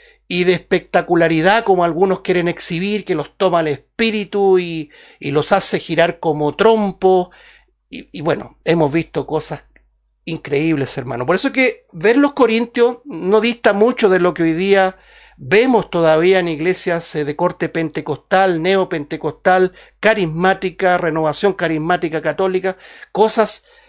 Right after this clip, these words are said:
absolutamente reñidas con la racionalidad.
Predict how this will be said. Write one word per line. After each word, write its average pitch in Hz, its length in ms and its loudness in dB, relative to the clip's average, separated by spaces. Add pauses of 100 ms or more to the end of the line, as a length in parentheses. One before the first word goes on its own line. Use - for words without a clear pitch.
(200)
absolutamente 247 1200 2
reñidas 233 600 2
con 196 240 2
la 185 100 4
racionalidad. 180 1000 0